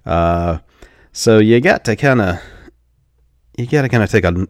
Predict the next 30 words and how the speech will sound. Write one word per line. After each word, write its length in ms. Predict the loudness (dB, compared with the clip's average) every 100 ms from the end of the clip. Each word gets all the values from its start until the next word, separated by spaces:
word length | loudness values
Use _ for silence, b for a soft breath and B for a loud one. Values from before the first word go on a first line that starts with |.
| -6
a, 220 | -6 -6 -6
a 80 | -2
double 320 | 0 0 -2
take 280 | -2 -2 -2
on 180 | -2
that 220 | -2 -4 -4
one. 200 | -8 -12 b b b b b
Uh, 140 | -4 -2
the 100 | 0
Robin 420 | 4 4 4 2
figure 380 | 0 -2 0 -2
is 180 | -2 -2
just 520 | -2 -4 -6 -16 -20 _ _ _ _
posed 720 | 0 2 4 4 2 0 -6 -18 _ -2
awkwardly. 640 | -2 -2 -8 -8 -10 -10 b b b b b b
I 80 | -4
don't 220 | -2 0
know, 480 | 0 2 2 0 -2 -8 -16
uh, 100 | -16 -12
uh, 120 | -10
another 380 | -6 -2 -2 0
way 160 | 0 -2
to, 140 | -6 -18 -12
to 100 | -8
describe 640 | -8 -10 -6 -2 -2 -4
it. 180 | -10 -14 -12
Uh, 300 | -10 -8 -10 -14 _ _ _ _ _ _ _ _
looking 560 | -8 0 2 4 4 2
straight 320 | 2 4 4
on 280 | 4 2